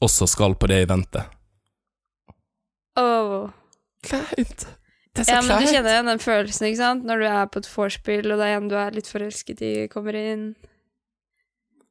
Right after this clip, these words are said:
Speaker 1: Og dette driver de og skal dytte opp i trynet på deg.
Speaker 2: Å, fy fader.
Speaker 1: Og på en sånn derre, "Å, skal du på
Speaker 2: Ja,
Speaker 1: den
Speaker 2: men
Speaker 1: konserten?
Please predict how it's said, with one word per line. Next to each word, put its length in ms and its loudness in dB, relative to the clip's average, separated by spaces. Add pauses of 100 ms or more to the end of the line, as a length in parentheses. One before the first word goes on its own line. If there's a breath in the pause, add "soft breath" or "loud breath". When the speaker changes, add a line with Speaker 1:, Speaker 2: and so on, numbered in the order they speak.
(100)
Speaker 1:
Og 100 4
dette 220 2
driver 240 4
de 60 6
og 60 4
skal 200 0
dytte 320 0
opp 80 -4
i 80 2
trynet 260 4
på 120 -2
deg. 100 -4 (160)
Speaker 2:
Å, 160 0
fy 240 -4
fader. 400 -8
Speaker 1:
Og 160 6
på 80 2
en 80 4
sånn 140 6
derre, 260 4
"Å, 140 2
skal 140 2
du 60 6
på 120 2
Speaker 2:
Ja, 20 6
Speaker 1:
den 80 4
Speaker 2:
men 60 4
Speaker 1:
konserten? 640 4